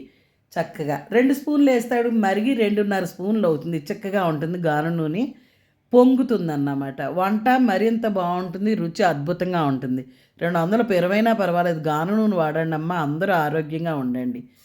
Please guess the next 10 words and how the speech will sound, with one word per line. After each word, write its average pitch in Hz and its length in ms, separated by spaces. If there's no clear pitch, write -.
ఇప్పుడు 226 320
కొంచెం 247 340
శనగపప్పు 160 680
నూనె 175 260
కాగిన 151 320
తర్వాత 160 360
కొంచెం 262 480
మినపప్పు, 170 480
ఎంతో 247 360
వేసుకోకూడదు. 131 720